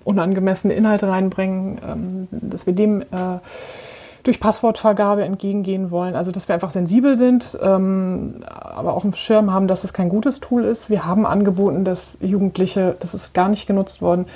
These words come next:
dass Jugendliche eigene, ähm, Tools, ähm, oder Server dafür anbieten.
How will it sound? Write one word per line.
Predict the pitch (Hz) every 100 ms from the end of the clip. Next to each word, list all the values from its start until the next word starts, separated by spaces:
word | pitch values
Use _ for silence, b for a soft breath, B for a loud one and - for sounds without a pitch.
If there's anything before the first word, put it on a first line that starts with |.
| B
dass | - 170
Jugendliche | 180 180 175 180 165 -
eigene, | 165 175 170 160 156
ähm, | 170 165 165 170 - -
Tools, | - 185 175 175 - -
ähm, | 160 160 170
oder | 175
Server | 170 170 170
dafür | 165 - -
anbieten. | 175 165 156 151